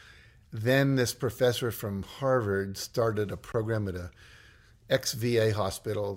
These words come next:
that turned into what was called a Job Corps Center, where kids who had dropped out of school ended up getting job training.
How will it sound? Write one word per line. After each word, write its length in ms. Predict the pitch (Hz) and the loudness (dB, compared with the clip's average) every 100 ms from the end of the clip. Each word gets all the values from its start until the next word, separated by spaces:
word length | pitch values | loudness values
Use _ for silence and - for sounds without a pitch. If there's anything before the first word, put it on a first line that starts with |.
| 98 | -6
that 220 | 104 - | -8 -6
turned 220 | 135 113 | -4 -4
into 140 | 113 | -4
what 160 | 95 98 | -4 -6
was 120 | 95 | -8
called 200 | - 113 | -2 -2
a 40 | 85 | 0
Job 320 | - 107 101 | -2 0 -2
Corps 200 | - 95 | -6 -8
Center, 240 | - 104 | -8 -8
where 100 | 101 | -10
kids 240 | - 127 110 | -6 -6 -4
who 60 | |
had 120 | 110 | -6
dropped 300 | 85 107 104 | -2 -2 0
out 120 | 117 104 | 2 0
of 80 | |
school 540 | 98 - 110 117 139 - - - - - | -2 -6 -4 -4 -6 -10 -20 -20 -20 -10
ended 280 | 127 107 98 | -4 0 0
up 280 | 98 95 - - | 0 -2 -14 -12
getting 320 | - 98 95 | -6 -4 -4
job 260 | 92 95 95 | -2 -2 -2
training. 380 | - 95 104 | -4 -6 -8